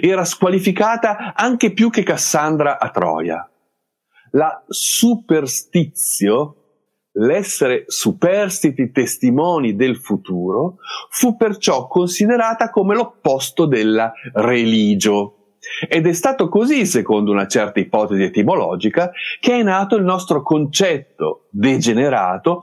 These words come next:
di superstizione. Oggi il superstizioso crede di sapere cosa possa succedere e soprattutto crede di poterlo scansare se adotta in tempo le giuste contromosse.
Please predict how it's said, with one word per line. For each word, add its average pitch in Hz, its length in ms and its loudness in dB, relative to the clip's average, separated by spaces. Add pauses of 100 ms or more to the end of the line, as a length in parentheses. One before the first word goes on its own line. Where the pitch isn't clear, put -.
(160)
di 139 200 2 (220)
superstizione. 117 1900 0 (1800)
Oggi 170 380 0
il 160 240 2
superstizioso 175 1200 0
crede 170 560 0
di 185 120 0
sapere 131 480 0
cosa 107 220 0
possa 101 300 -4
succedere 147 640 0 (200)
e 143 80 2
soprattutto 180 560 0
crede 208 320 0
di 165 60 -4
poterlo 175 360 0
scansare 107 840 0
se 117 140 -6
adotta 107 340 -2
in 101 160 0
tempo 101 440 -2 (160)
le 107 120 0
giuste 104 420 -2
contromosse. - 840 -8